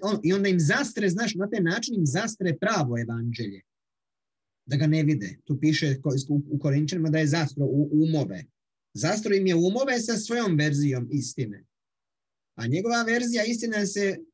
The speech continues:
interesantno, usredotočuje na što? Na što se stavlja težište? Tu piše na što se poziva, poziva,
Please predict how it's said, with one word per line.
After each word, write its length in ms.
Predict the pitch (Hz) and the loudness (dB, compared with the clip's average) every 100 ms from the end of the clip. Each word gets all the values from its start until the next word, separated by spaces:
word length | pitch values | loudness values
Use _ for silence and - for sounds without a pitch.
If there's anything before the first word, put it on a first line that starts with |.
| _ _ _ - | _ _ _ -6
interesantno, 680 | 170 165 151 196 208 190 165 | -4 -2 0 0 0 -2 -2
usredotočuje 800 | 190 180 175 165 185 202 196 180 | -2 -2 -2 -2 -2 0 0 0
na 120 | 165 | 0
što? 360 | - 180 - - _ _ _ _ | -2 -2 -4 -8 _ _ _ _
Na 160 | 156 170 | -2 -2
što 120 | 208 | -2
se 140 | - 151 | -4 -4
stavlja 480 | - 151 135 131 | -2 0 0 0
težište? 680 | 156 123 113 104 - 117 101 - _ _ _ _ _ _ _ _ _ _ _ _ - | -2 -2 -4 -6 -8 -8 -10 -14 _ _ _ _ _ _ _ _ _ _ _ _ -10
Tu 120 | 135 | 0
piše 360 | 151 143 123 117 - _ _ _ | 0 0 -4 -8 -16 _ _ _
na 140 | - 139 | -4 -2
što 120 | 131 | -2
se 180 | 127 117 | -4 -4
poziva, 680 | 123 113 117 113 113 151 139 | -2 -2 -2 -4 -6 -8 -4
poziva, 460 | 131 120 123 110 | -2 -2 -2 -6